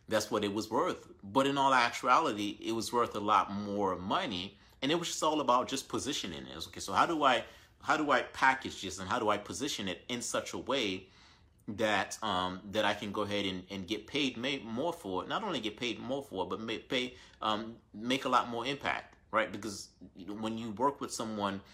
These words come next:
that pay you, um, you know, four figures versus someone that pays you nine bucks, that's a different type of individual that's coming through your process. And you're able to have a lot more impact with that individual,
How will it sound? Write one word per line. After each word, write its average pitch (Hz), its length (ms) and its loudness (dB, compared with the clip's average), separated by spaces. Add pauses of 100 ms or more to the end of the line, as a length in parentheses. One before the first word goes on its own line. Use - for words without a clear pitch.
(280)
that 98 220 0
pay 123 160 2
you, 101 480 -2 (120)
um, 87 440 0
you 110 100 -4
know, 80 260 -6 (220)
four - 300 0
figures 101 600 -4 (140)
versus 107 380 0
someone 101 300 -2
that 92 140 -4
pays 92 340 -6
you 90 220 -4 (320)
nine 95 380 0
bucks, - 380 0 (100)
that's - 180 -6
a 101 40 -6
different 101 300 -6
type 87 160 -6
of 82 140 -10
individual 82 440 -8
that's 80 160 -8
coming 80 240 -10
through 78 160 -14
your 73 120 -10
process. - 560 -4 (580)
And 101 160 -2
you're 110 120 2
able 101 220 -2
to 90 160 0 (180)
have 92 240 0
a 92 40 0
lot 92 200 2
more 95 200 -6
impact 101 440 -4
with - 120 -10
that 85 120 -4
individual, 78 640 -8